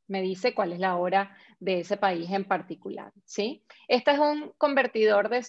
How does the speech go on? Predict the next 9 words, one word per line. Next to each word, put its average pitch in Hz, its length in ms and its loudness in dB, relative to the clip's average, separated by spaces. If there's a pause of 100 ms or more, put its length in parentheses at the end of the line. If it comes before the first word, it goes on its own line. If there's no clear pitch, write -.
de, 202 600 -2
de 196 180 -2
horas 339 540 2 (280)
y 330 200 0
este 330 580 -2
es - 280 -6
bien, 269 440 -6 (100)
bien 254 440 -6 (720)
interesante 269 920 0